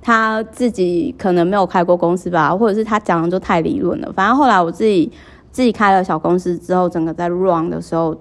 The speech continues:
其实跟所学的那个法条是，法条是死的，但是世界是活的。好，所以呢，我最后呢，就是，我最，我最后再讲一下，就是说结论，结论就是说，你与其想要拿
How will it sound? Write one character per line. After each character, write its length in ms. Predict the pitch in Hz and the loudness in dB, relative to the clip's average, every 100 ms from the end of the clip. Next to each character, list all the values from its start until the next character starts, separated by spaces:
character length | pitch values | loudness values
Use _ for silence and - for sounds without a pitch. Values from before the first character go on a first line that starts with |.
| - | -10
其 160 | 185 | -6
实 140 | 180 180 | -4 -2
跟 360 | 196 185 190 202 - - | 2 2 2 -6 -20 -16
所 200 | - 180 170 | -2 0 0
学 240 | - 165 | -2 -2
的 100 | - | 0
那 140 | 190 | 0
个 60 | 180 | 0
法 180 | 175 151 | 0 -6
条 260 | - 160 185 | -6 -10 -8
是， 320 | 185 160 - - | -4 -4 -6 -8
法 160 | 180 180 | -4 0
条 180 | 185 208 | 2 2
是 60 | |
死 320 | 226 - - | 0 -6 -12
的， 260 | - - - | -12 -12 -8
但 200 | 190 196 | -4 -4
是 80 | 202 | -4
世 140 | 208 180 | -6 -2
界 180 | 180 | 0
是 160 | 175 180 | 0 -2
活 320 | 170 - - - | -4 -4 -6 -6
的。 160 | - - - - - | -8 -8 -16 -20 -6
好， 200 | - 233 | 0 0
所 140 | 277 339 | 2 0
以 140 | 311 | 0
呢， 280 | 247 240 233 | 2 2 2
我 300 | 190 185 208 208 - | 2 2 0 -6 -10
最 240 | - 302 269 | 0 2 2
后 280 | 285 254 | 2 0
呢， 220 | 208 185 175 | 0 -4 -2
就 160 | 202 | -2
是， 240 | 240 226 - - - - - - - - - - | 0 0 0 -8 -20 -20 -20 -20 -20 -20 -16 0
我 120 | 220 | 0
最， 140 | 233 - | 0 0
我 120 | 214 | -2
最 160 | 208 320 | 2 2
后 200 | 330 269 | 4 2
再 120 | 262 | 2
讲 280 | 233 180 170 | 0 0 0
一 40 | |
下， 160 | 175 190 | 0 -2
就 140 | 202 | 0
是 100 | 208 | -4
说 380 | 214 196 180 180 | -2 2 4 2
结 240 | 185 196 | 0 0
论， 400 | 196 220 190 180 | 4 4 4 0
结 180 | - 202 | -6 -2
论 280 | 202 226 214 | 2 2 0
就 160 | 208 214 | -2 0
是 100 | 208 | -2
说， 460 | 208 185 180 180 - | 0 2 2 0 -2
你 180 | 226 262 | -2 0
与 180 | 208 | 0
其 420 | 185 - - 175 175 | -4 -8 0 2 2
想 220 | 185 185 | 0 -2
要 60 | |
拿 260 | 220 185 175 | -2 -2 -4